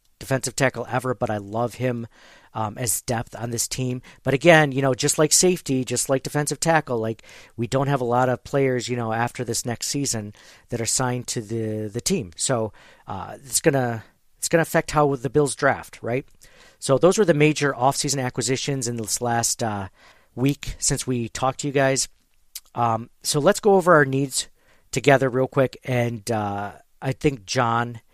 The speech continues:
and Mike, this is gonna just kinda open it up if we wanna change anything with what's happened this last season. So number one, we have consensus between Mike, John, and I. Number one need is wide receiver.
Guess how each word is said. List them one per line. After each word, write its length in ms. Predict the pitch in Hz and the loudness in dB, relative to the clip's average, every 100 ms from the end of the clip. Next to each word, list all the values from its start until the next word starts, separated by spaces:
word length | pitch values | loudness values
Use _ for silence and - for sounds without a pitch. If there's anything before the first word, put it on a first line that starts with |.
| _ _ _ | _ _ _
and 200 | 131 123 | -4 -2
Mike, 320 | 120 120 110 | 0 -2 -2
this 200 | - 139 | -4 -2
is 100 | 143 | 0
gonna 240 | - 139 127 | 0 0 0
just 200 | 131 - | -2 -2
kinda 200 | 143 127 | -2 -2
open 260 | 139 - | -2 -2
it 80 | 131 | 0
up 160 | 127 - | 2 0
if 180 | 143 - | -2 0
we 80 | |
wanna 220 | 139 131 127 | 2 2 0
change 400 | - 147 143 131 | -2 0 0 0
anything 400 | 135 123 139 127 | 0 0 -2 -2
with 220 | 113 - | -4 -2
what's 240 | 117 120 | -2 -2
happened 580 | - 117 117 131 123 127 - _ | -2 -2 -2 -4 -8 -10 -20 _
this 180 | 120 - | -4 -4
last 240 | 123 113 | -2 -2
season. 240 | - 127 135 | -2 -2 -2
So 180 | - 135 | 0 0
number 380 | 135 180 240 254 | 4 4 4 4
one, 280 | 147 139 | 6 6
we 120 | 135 123 | 4 2
have 280 | 120 113 - - - - | 2 0 -6 -20 -20 -2
consensus 800 | 151 - 165 160 - 107 - - _ _ _ - | 0 6 6 6 0 0 -4 -6 _ _ _ -12
between 260 | - 139 | -2 0
Mike, 240 | 123 139 - | 4 2 2
John, 280 | - 131 123 | 2 2 2
and 100 | 110 | -2
I. 220 | 95 95 - _ _ | -6 -8 -14 _ _
Number 260 | 120 156 196 | 0 4 4
one 440 | 160 160 156 - _ _ - | 4 4 2 -8 _ _ -8
need 300 | 123 127 127 | -2 0 0
is 180 | 123 104 | -4 -2
wide 240 | 113 123 | 0 0
receiver. 480 | 120 - 117 98 | 0 -4 -4 -8